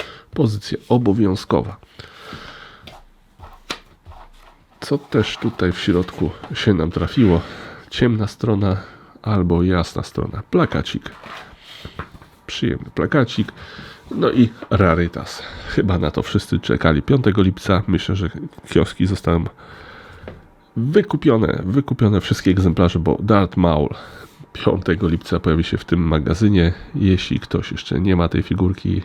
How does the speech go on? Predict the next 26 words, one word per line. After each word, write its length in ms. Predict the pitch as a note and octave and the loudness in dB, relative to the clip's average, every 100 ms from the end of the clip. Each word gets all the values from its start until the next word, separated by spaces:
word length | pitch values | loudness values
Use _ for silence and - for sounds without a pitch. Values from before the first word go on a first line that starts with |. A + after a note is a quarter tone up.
| - | -6
to 120 | - A2+ | -4 0
najlepsza 460 | F#2 D#2+ D#2+ - | 2 0 -2 -2
będzie 240 | E2 F2+ F2 | -2 0 0
okazja, 280 | - F2 F2 | 0 0 -2
żeby 360 | G#2+ G#3 F3 B2 | 0 2 4 2
ją 180 | F2 | 2
zdobyć 500 | D#2+ E2 E2 D#2+ - - - - - - - _ _ _ | 0 2 4 2 -2 -14 -20 -20 -20 -20 -20 _ _ _
i 200 | A2 B2 A#2 - | 2 2 -2 -2
rozwinąć 920 | F#2 F#2 F#2 - - F2 D#2+ D#2+ - | 2 2 2 -6 -6 -4 -2 -2 -2
własną 400 | - - - - | -2 -2 -2 -4
kolekcję. 600 | F2 - G2 F2+ - - A2+ - _ _ | 0 2 2 2 -4 -8 -8 -12 _ _
Na 260 | D#3+ G#2 G#2 | -6 -4 0
pewno, 400 | G2+ F2+ E2 D#2+ | 2 4 2 0
na 120 | F#2 | -2
pewno 240 | F2+ E2+ | -2 -2
znajdą 320 | E2+ F2 F2+ | 0 2 2
się 120 | E2 - | 0 0
tacy, 280 | E2+ - | -2 -2
którzy 360 | - G2+ F2+ F2+ - _ - - | -2 -2 0 -2 -6 _ -10 -6
zakupią 560 | G2 F#2 F#2+ - - | -4 -2 -2 0 0
po 140 | - - | 0 -2
kilka 340 | - F#2 - | 0 -2 -2
sztuk, 300 | - F#2 - - - - - - - _ | -2 -4 -4 -12 -20 -18 -20 -20 -20 _
bo 260 | - A#2 G#2+ | -2 2 4
jest 340 | F#2+ - - | 4 2 -2
to 180 | G2 F#2+ | -2 -2